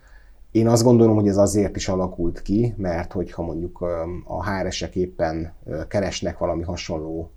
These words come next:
ö, kollég-, kapac-, vagy, ö, kapacitással rendelkező és készségekkel rendelkező kollégát, akkor, ö, nekik azért ez egyszerűség, hogyha valaki egy ilyen papírt fel tud mutatni,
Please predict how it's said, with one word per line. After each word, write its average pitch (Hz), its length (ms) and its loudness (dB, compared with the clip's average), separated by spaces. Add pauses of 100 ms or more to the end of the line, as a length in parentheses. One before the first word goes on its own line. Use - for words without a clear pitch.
ö, 78 280 -6
kollég-, 98 480 -2 (220)
kapac-, - 360 -6
vagy, 82 200 -4
ö, 85 160 -4
kapacitással 90 640 -6
rendelkező 87 600 -4
és 78 140 -6
készségekkel - 540 -4
rendelkező 78 520 -6
kollégát, 120 640 -2 (520)
akkor, 95 580 2
ö, 95 280 2 (300)
nekik 101 320 0
azért 98 240 2
ez 90 100 -2
egyszerűség, 78 640 -4
hogyha - 600 0
valaki 90 340 -4
egy 87 100 -6
ilyen 87 160 -6
papírt 82 340 -8
fel 85 200 -4
tud 90 140 -10
mutatni, 123 600 -2